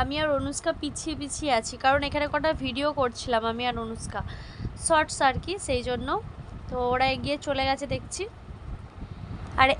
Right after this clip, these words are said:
এই দেখো কি দারুণ ময়ূরপঙ্খী জাহাজ। তো এর আগের বারে এসেছিলাম, কিন্তু এই ঢেউসাগরে আমি বেড়াতে আসিনি। আর এখন এসে আমি তো তোমাদের সাথেও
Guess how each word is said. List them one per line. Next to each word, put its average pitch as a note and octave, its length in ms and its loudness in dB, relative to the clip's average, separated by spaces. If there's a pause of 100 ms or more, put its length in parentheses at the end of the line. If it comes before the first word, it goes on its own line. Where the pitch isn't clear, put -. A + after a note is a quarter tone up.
(140)
এই G#4 120 6 (220)
দেখো F#4+ 360 6 (880)
কি G#4 140 0 (260)
দারুণ C#4 760 4 (720)
ময়ূরপঙ্খী F#4+ 920 8 (140)
জাহাজ। C4+ 320 8 (140)
তো D#4+ 60 -2 (160)
এর E4+ 160 8
আগের F4 240 4
বারে G4 220 8
এসেছিলাম, F4+ 360 2 (140)
কিন্তু D4 300 -4 (120)
এই E4+ 60 4 (100)
ঢেউসাগরে D4+ 560 2
আমি F4 120 0
বেড়াতে B3+ 380 2 (100)
আসিনি। G#3+ 320 -6 (720)
আর B3 100 6 (200)
এখন D#4+ 220 2 (220)
এসে C#4+ 200 -2 (120)
আমি C#4+ 160 -2
তো D#4 140 2 (320)
তোমাদের B3+ 400 0
সাথেও D#4 220 -2